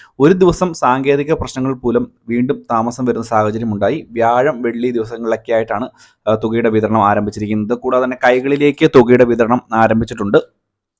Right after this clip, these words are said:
സഹകരണ സംഘം ഉദ്യോഗസ്ഥർ നേരിട്ട് കൈകളിലെത്തിയാണ് തുക വിതരണം ചെയ്യുന്നത്. അപ്പോൾ ഇനി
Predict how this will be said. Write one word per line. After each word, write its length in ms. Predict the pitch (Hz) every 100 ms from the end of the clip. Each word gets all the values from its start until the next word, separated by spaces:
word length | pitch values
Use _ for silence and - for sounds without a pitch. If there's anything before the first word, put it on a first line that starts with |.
| _
സഹകരണ 420 | - 127 120 120
സംഘം 300 | 120 120 120 123 - - -
ഉദ്യോഗസ്ഥർ 480 | 117 127 127 123 131
നേരിട്ട് 420 | 120 120 123 123
കൈകളിലെത്തിയാണ് 680 | 127 113 117 123 120 113 117
തുക 180 | 113 113
വിതരണം 360 | 110 107 113
ചെയ്യുന്നത്. 380 | 104 92 90 87 - - - - -
അപ്പോൾ 180 | 156 202
ഇനി 200 | 185 208